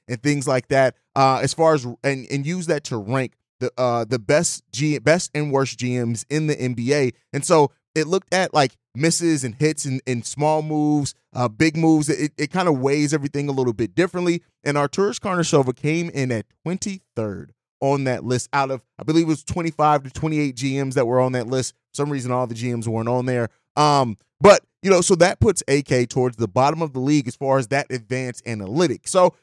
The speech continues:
you know, you can take that with a grain of salt. Let's say, let's say that. I think it is something interesting to talk about, um, you know, a-, applying advanced analytics to G Ms, right? We're used to it, uh, now across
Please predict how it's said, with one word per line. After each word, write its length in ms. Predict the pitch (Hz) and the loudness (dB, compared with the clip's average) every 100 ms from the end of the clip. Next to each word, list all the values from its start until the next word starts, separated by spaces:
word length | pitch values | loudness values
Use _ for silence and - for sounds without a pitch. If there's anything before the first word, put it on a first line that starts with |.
| - | -2
you 80 | 214 | 0
know, 120 | 185 190 | 0 -2
you 140 | 185 220 | 0 0
can 120 | 185 | 2
take 200 | 196 165 | -2 -2
that 160 | 170 143 | -2 0
with 80 | |
a 60 | 143 | -2
grain 260 | 127 127 123 | -2 -4 -4
of 60 | |
salt. 260 | - 117 - | -2 -2 -2
Let's 180 | 120 - | -6 -4
say, 240 | 123 120 131 | -2 -2 -2
let's 180 | 131 | -2
say 180 | - 131 | 0 0
that. 220 | 123 123 | 0 0
I 100 | 127 120 | -2 -2
think 200 | 175 143 | -2 -2
it 100 | 143 | -2
is 240 | 135 147 | -2 0
something 300 | 160 143 131 | -2 -6 -6
interesting 520 | 120 135 131 127 - 113 | -8 -6 -2 -2 -4 -8
to 60 | |
talk 280 | - 147 151 | 0 0 0
about, 340 | 131 127 117 _ _ | -2 -2 -2 _ _
um, 240 | - 139 147 | 4 4 4
you 80 | |
know, 140 | 160 127 | 2 2
a-, 140 | 139 - | 0 -2
applying 720 | 131 - - 160 160 156 139 - _ - | -6 -6 -4 0 0 -2 -4 -10 _ -6
advanced 460 | 135 110 147 147 127 | -4 0 0 0 -2
analytics 520 | 127 127 143 131 - | -2 2 2 0 -2
to 300 | 147 127 110 _ | 0 0 -4 _
G 280 | 95 131 156 | -2 2 2
Ms, 200 | 92 90 | -2 -6
right? 180 | 104 127 | -2 0
We're 120 | 127 | 0
used 200 | 139 147 | -4 -4
to 160 | 147 143 | -4 -4
it, 80 | - _ _ 131 | -6 _ _ -2
uh, 140 | 131 | 0
now 220 | 143 147 | 2 2
across 340 | 151 175 151 | 2 2 2